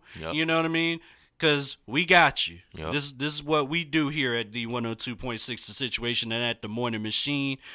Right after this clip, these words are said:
Speaker 2: Um, we, we, we don't just break bread,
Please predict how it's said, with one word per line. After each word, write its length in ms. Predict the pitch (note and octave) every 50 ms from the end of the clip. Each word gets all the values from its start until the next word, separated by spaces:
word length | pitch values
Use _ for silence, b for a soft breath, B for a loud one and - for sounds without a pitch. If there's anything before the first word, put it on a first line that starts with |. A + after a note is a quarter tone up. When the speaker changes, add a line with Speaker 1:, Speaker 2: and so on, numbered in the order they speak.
| B B B B
Speaker 2:
Um, 540 | - B2 B2 A#2+ A#2+ A#2 A2+ A2 A2+ G#2+ -
we, 400 | F2+ G2 A2+ C3+ C#3 C#3 C#3 C3 - _ -
we, 380 | D3+ F#3 F#3+ F3+ F3+ D#3+ b b b b b
we 140 | - E3 F3
don't 220 | F#3 G#3 G3+ F3 C#3+
just 260 | D3 E3 D3+ C3 A#2
break 260 | F3 F#3 E3+ C#3+ A#2+
bread, 440 | - F#3 F#3+ E3 C#3+ C3 B2+ B2+